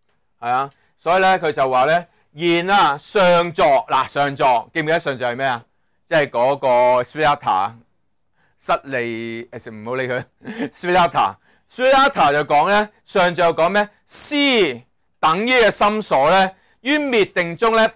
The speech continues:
不得生者咧，係由受想，所以呢個滅盡定咧，其實全名咧係叫滅受想定嚟嘅，其實，所以咧，日非日係咧，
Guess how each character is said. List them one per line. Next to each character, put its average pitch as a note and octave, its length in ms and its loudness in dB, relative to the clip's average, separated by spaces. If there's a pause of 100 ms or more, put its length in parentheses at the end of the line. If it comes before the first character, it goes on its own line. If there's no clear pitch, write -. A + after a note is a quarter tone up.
不 A3+ 80 2 (680)
得 B3 160 0
生 A#3 420 -2
者 E3+ 120 -4
咧， F3 280 2 (280)
係 G#3 300 2
由 D3+ 360 2 (200)
受 F#3 680 2
想， F3+ 640 2 (260)
所 C4 240 2
以 B3 120 0
呢 C4 80 -4
個 A3 100 2
滅 F#3 420 -2
盡 E3 240 -4
定 E3+ 140 -2
咧， G#3+ 220 0 (220)
其 E3 300 2
實 F#3+ 200 0 (220)
全 D3 300 -4
名 D3 280 0
咧 A3 120 0 (220)
係 E3+ 220 0
叫 G3 300 0
滅 G3 340 2
受 E3 580 0
想 D3 380 -2 (120)
定 D3 300 -2
嚟 B2+ 140 -4
嘅， C#3+ 160 0
其 C3 160 -4
實， C3+ 220 2 (380)
所 A3+ 160 -2
以 B3 60 4
咧， B3+ 160 2 (200)
日 E3 260 -2
非 C4+ 400 0
日 A#3+ 40 2
係 E3+ 380 -2
咧， G#3+ 280 2